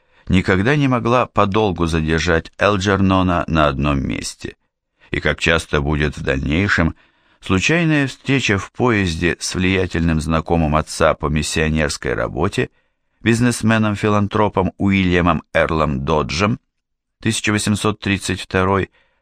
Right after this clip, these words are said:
тысяча девятьсот третий годы, с которым он поделился желанием найти иное занятие, послужило толчком, который перевел жизнь на новые рельсы. Через некоторое время после интервью Додж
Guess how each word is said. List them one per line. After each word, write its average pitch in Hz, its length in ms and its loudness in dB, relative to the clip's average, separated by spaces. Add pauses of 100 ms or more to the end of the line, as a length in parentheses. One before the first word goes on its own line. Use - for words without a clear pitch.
тысяча - 360 -4
девятьсот 85 480 -2
третий 82 440 -2
годы, 80 420 -2 (580)
с - 60 -20
которым 127 440 0
он 123 120 0
поделился 117 560 0
желанием 98 540 2
найти 92 400 0
иное 85 280 2
занятие, 78 680 -2 (720)
послужило 156 560 0
толчком, 156 520 0
который 123 420 -2
перевел 101 460 0
жизнь 98 400 -2 (100)
на 82 200 2
новые 80 440 0
рельсы. 57 440 -8 (880)
Через 80 300 2
некоторое 73 580 0
время 80 320 2
после 76 400 -2
интервью 71 560 -2
Додж 98 520 -2